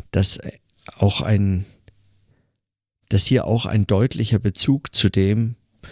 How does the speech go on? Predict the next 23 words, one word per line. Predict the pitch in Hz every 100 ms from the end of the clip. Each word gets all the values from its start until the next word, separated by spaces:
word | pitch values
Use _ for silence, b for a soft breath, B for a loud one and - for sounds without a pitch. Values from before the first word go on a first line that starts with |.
| B B B B _
äh, | - -
zu | 113
der | 98 71
Auseinandersetzung | 101 - 90 107 120 - 101 - 104 90
eigentlich | 90 92 98 95 -
mit | 98 92 92
dem | 87 85 85 - - - -
kurzen, | 110 107 - 101 92 92 - B B B B B B B _ _ _
mit | 92 90
diesem | 95 95
kurzen | - 117 - -
Audioschnipsel | - 95 123 117 110 107 - 101
von | - 98 95 95 101 _ _ _ -
Stefan | - 104 98 90 71
liegt. | 71 - - - - _ b b b b b -
Wenn | 92
es | 92
nämlich | 95 95 87 -
um | 98 92
diese | 92 - 80 101 - - B B -
liegende | 101 107 110 98 -
Acht | 117 - - -
geht, | 78 - -